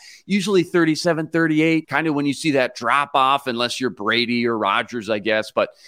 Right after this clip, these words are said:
you get the most out of him you can now while grooming another young guy behind him for a few years.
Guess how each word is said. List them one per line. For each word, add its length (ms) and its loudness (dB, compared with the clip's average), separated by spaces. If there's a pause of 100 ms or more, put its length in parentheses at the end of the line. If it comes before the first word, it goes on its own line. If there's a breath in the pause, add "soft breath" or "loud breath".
(120)
you 100 -2
get 260 -2
the 80 0
most 380 0
out 160 4
of 80 -2
him 240 -2
you 100 2
can 300 -2
now 220 0
while 200 -2
grooming 480 0
another 400 0
young 300 -2
guy 160 0
behind 400 -4
him 80 -6
for 240 -2
a 60 -2
few 200 -2
years. 400 0